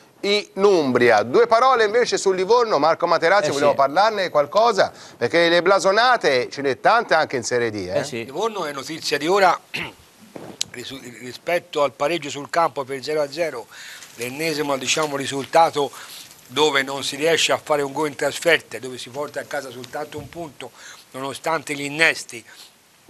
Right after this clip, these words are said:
Speaker 3: Addirittura, eh, domenica Esposito ha messo in campo tutte e sei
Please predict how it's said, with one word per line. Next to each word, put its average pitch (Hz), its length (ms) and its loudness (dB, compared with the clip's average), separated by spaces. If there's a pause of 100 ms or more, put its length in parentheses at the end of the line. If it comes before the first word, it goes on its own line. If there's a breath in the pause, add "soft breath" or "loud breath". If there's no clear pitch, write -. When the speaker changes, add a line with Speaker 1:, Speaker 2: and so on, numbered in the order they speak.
(160)
Speaker 3:
Addirittura, 135 680 -8 (420 loud breath)
eh, 117 80 -14
domenica 139 440 -8
Esposito 131 720 -8 (340 loud breath)
ha 131 180 0
messo 156 400 -4
in 135 120 -8
campo 131 400 0
tutte 160 280 -10
e 131 60 -6
sei 151 420 2